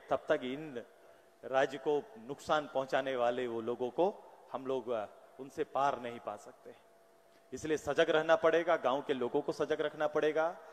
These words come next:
और ये तैयारी आप सबको मिलके एक एक गांव में खड़ा होकर, चौपाल में खड़ा होकर इन विषयों का बोध कराना होगा।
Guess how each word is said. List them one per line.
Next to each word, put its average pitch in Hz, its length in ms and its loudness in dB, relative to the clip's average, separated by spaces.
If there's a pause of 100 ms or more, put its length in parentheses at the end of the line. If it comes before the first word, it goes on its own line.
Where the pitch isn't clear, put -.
(180)
और 131 120 -2
ये 131 120 0
तैयारी 123 460 2
आप 113 160 2
सबको 139 400 -4
मिलके 120 340 -6
एक 123 120 -6
एक 120 180 -8
गांव 139 200 -4
में 131 140 -4
खड़ा 135 220 -6
होकर, 123 300 -2
चौपाल 147 640 -2
में 160 80 -4
खड़ा 151 220 -4
होकर 131 340 -2 (280)
इन 139 100 2
विषयों 208 400 6
का 185 140 4
बोध 175 260 4
कराना 160 300 4
होगा। 151 360 2